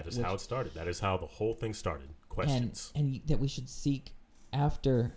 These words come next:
Speaker 1: truth wherever it is, and, you know, um,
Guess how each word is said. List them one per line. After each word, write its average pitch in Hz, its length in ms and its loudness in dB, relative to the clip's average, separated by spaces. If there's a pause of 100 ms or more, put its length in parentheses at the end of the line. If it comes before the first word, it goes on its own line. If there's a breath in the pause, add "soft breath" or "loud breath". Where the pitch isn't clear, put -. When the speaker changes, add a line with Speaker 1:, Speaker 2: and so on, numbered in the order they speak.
Speaker 1:
truth 156 360 4
wherever 123 380 4
it 120 180 -2
is, 151 500 6
and, 104 400 0 (140)
you 113 160 0
know, 95 420 0
um, 95 400 0